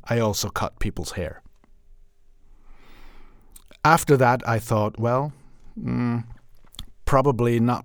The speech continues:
what I want to do for the rest of my life." And so I embarked on a journey. I embarked on a personal expedition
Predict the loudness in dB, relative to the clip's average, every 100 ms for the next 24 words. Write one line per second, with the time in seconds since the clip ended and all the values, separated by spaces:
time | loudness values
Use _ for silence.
0 | -2 0 2 2 0 0 0 -2 0 2
1 | 0 -2 -8 -6 -2 0 0 -4 -8 -12
2 | -12 -8 -4 -2 0 -2 -4 -12 -18 -20
3 | -20 -20 -20 -20 -20 -20 -16 -4 -2 2
4 | 4 6 6 2 -6 -16 -16 -16 -18 -2
5 | 2 4 4 6 6 4 0 0 2 4
6 | 4 6 6 6 2 -2 -14 -20 -20 -20
7 | -20 -20 -20 -18 -18 -18 -20 -6 0 2
8 | 4 4 4 2 2 -2 4 4 6 2
9 | 0 0 -4 -4 -2 2 2 2 0 0